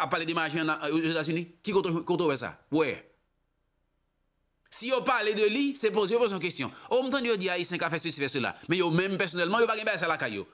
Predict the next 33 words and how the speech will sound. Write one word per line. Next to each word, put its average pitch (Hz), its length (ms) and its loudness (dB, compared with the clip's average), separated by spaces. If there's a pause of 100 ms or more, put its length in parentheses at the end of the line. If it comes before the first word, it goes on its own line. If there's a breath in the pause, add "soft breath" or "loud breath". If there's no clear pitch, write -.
Grimas 196 360 0
konsa, 190 240 -2
yo 175 240 -2
pa, 175 160 0
yo 175 80 -8
pa, 180 120 -2
yo 180 120 -6
pa 175 80 2
enterese 165 400 -4
yo. 73 120 -14 (3250)
E 185 80 0
sa 226 80 2
fè 202 80 -2
ke 190 80 -2
m 175 80 0
kapab 160 320 0
di, 285 140 -2 (1400)
si 262 320 -4
pa 220 320 0
sa 165 160 0
m 165 80 -2
konnen 165 320 0 (240)
o-, 226 80 -4 (160)
alantou 202 400 0
mwen, - 160 -8 (800)
nan 196 160 2
antouwaj 196 480 2
mwen, - 160 -12 (560)
zanmi, 185 480 0
fanmi 185 480 0
ke 185 80 2
m 185 80 2
genyen. 147 320 -4